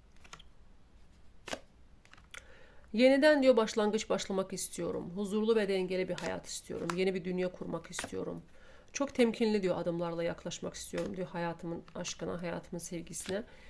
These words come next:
Hayalini kurduğum bir, e, insan istiyorum. Hı hı. Yeniden yani beni, e, kıskanmalara maruz bırakmasın, bana ihanet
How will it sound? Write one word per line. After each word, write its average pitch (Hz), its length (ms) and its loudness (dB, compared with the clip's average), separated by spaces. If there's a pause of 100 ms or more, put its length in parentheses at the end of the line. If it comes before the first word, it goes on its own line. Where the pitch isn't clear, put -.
(320)
Hayalini 208 400 4
kurduğum 185 600 0 (560)
bir, 196 400 -6 (100)
e, 185 300 -4
insan 196 480 -4
istiyorum. 214 640 -2 (1120)
Hı 208 60 -4
hı. 208 280 -2 (340)
Yeniden 220 280 4
yani 202 380 4
beni, 202 160 2
e, 185 520 0
kıskanmalara 185 580 -2
maruz 180 420 -2
bırakmasın, 185 760 -4 (160)
bana 170 160 -2
ihanet 170 440 -4